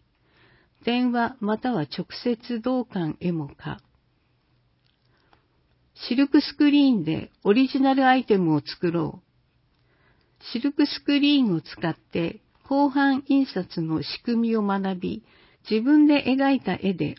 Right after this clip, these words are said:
オリジナルアイテムを作ります。日にち、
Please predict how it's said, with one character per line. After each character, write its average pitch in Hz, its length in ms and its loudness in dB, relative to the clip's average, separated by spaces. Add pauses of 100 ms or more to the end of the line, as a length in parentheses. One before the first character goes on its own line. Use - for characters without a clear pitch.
(120)
オ 202 100 4
リ 254 140 2
ジ 277 140 0
ナ 285 120 4
ル 285 160 4
ア 277 80 2
イ 269 80 2
テ 220 140 2
ム 156 180 2
を 143 40 0
作 - 280 -8
り 160 100 -4
ま 151 200 -4
す。 - 40 -18 (920)
日 226 160 -2
に 254 200 0
ち、 - 320 -6